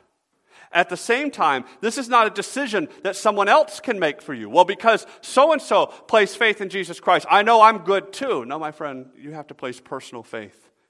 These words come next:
in Jesus Christ. There are those in Jesus' day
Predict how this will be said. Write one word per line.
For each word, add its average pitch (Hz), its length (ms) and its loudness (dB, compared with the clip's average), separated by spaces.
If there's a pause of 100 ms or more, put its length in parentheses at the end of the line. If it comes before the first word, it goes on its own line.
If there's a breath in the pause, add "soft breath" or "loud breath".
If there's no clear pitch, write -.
(100)
in 95 100 -20
Jesus 92 320 -20
Christ. - 600 -20 (3750)
There 160 140 0
are 156 100 2
those 170 760 -4
in 143 120 -10
Jesus' 196 460 -8
day 135 400 -8